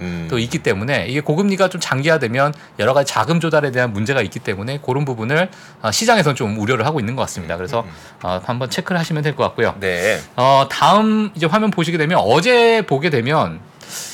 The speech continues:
Speaker 2: 아마 "어? 이게 왜 그러지?" 라는 생각이 들 거예요.
Speaker 1: 뭘까요? 어.
Speaker 2: 예, 숨은 그림 찾기.
Speaker 1: 숨은 그림 찾기?
Speaker 2: 예,
Speaker 1: 어.
Speaker 2: 원리를 찾아라. 자, 이게 왜 그럴까?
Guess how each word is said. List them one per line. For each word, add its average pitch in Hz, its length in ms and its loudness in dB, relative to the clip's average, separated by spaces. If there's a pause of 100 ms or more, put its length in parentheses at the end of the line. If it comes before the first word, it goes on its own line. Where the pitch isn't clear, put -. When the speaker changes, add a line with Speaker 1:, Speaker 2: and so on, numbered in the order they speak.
(120)
Speaker 2:
아마 117 460 4 (480)
"어? 220 200 4 (300)
이게 202 220 2
왜 139 180 6
그러지?" 180 400 2 (880)
라는 190 240 6
생각이 185 240 4
들 156 120 2
거예요. 117 340 4
Speaker 1:
뭘까요? 135 420 4 (160)
어. 127 360 2
Speaker 2:
예, 123 280 4
숨은 240 260 0
그림 196 180 2
찾기. 120 340 -4 (240)
Speaker 1:
숨은 185 240 -2
그림 165 180 0
찾기? 147 300 -2
Speaker 2:
예, 139 260 6
Speaker 1:
어. 117 60 0
Speaker 2:
원리를 170 340 4
찾아라. 104 400 0 (840)
자, 139 160 6
이게 240 260 4
왜 202 200 8
그럴까? 175 420 6